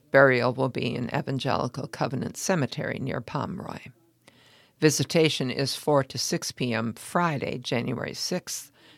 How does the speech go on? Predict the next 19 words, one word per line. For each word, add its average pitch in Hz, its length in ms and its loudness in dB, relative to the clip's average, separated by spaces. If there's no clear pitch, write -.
at - 240 2
Evangel-, 131 680 0
at 147 200 4
Evangelical 151 720 2
Covenant 131 480 -2
Church - 420 -4
near 123 140 -4
Pomeroy. - 600 -4
Powers 143 460 8
Funeral 139 420 0
Home 127 460 -2
of 135 200 0
Pomeroy - 760 -4
is 139 160 -4
handling 123 480 -4
the - 160 -8
arrangements. - 880 -6
Dan 165 460 4
T. 151 580 -6